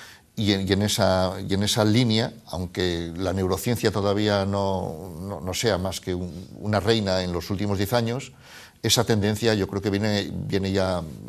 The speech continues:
pujando de tiempos atrás y que da lugar, eh, a la, eh, pues al declive de las, de las humanidades, que no es cosa de estos últimos diez años. Si bien estos últimos diez años o, o veinte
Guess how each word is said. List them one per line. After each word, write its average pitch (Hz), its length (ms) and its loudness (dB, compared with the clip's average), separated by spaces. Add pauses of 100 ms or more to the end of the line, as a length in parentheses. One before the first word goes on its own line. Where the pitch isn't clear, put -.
(100)
pujando 107 580 2 (440)
de 92 220 0
tiempos 107 340 0
atrás 107 460 0 (400)
y 110 100 -2
que 104 100 -2
da 104 120 4
lugar, 101 400 0 (440)
eh, 95 340 -2
a 98 120 -2
la, 98 360 4 (240)
eh, 90 520 0 (140)
pues 101 160 -2
al 85 120 0
declive 107 720 4
de 80 580 -4
las, 82 580 0
de 95 100 -2
las 85 180 0
humanidades, 98 720 0 (760)
que 95 140 0
no 98 220 2
es 98 220 0
cosa 101 360 0
de 104 100 -2
estos 90 300 -6
últimos 92 260 -4
diez 87 140 -6
años. 98 560 -6
Si 80 100 -6
bien 90 220 -4
estos 92 280 -8
últimos 92 380 -6
diez 87 160 -4
años 98 280 -4
o, 90 80 -2
o 80 260 -4
veinte 110 400 -4